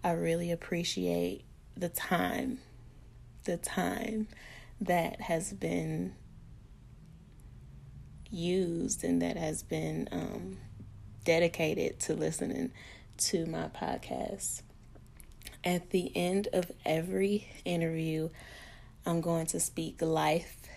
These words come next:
into my guests and to you as my listeners. Just that you can do this, that if you,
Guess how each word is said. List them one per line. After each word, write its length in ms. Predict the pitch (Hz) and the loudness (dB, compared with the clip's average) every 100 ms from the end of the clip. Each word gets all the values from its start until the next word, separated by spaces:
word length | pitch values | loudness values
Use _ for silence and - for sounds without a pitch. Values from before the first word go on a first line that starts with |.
| - - - | -18 -20 -4
into 600 | 160 160 - 156 151 147 - | 0 2 4 4 4 2 2
my 180 | 156 156 | -2 -2
guests 580 | 160 156 156 175 - | 2 4 4 4 0
and 180 | - 160 | 0 0
to 200 | - - | 4 4
you 520 | 156 156 160 151 151 - | 2 0 0 2 2 2
as 280 | 143 143 | 2 2
my 160 | 151 151 | 0 -2
listeners. 760 | 170 - - - - 185 - - - - - - | 0 0 0 0 -2 -4 -6 -8 -10 -16 -12 -4
Just 500 | 175 170 170 - - | 4 6 6 2 2
that 480 | 175 165 160 160 - - - - - | 4 6 6 2 -4 -20 -20 -20 -12
you 180 | - 185 | 0 0
can 220 | 190 196 | 4 4
do 240 | 175 175 170 | 6 4 4
this, 340 | 165 165 180 | 2 2 0
that 300 | - 170 165 | 4 6 6
if 280 | 160 165 - | 4 2 0
you, 460 | 170 175 180 180 | 0 2 2 0